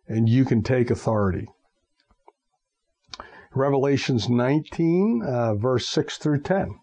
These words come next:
"Then I heard what sounded like a great multitude, like the roar of rushing waters,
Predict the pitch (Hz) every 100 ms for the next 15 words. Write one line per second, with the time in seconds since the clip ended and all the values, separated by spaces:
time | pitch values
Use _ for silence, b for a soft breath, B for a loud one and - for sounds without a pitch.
0 | _ _ b b b b b b b b
1 | _ _ _ _ _ - 165 196 180 170
2 | 180 185 180 - 127 - 170 202 185 135
3 | 123 127 123 107 139 180 147 165 190 117
4 | - 113 - - - - 123 120 117 110
5 | 139 170 139 104 113 143 - 139 123 117
6 | 110 90 - -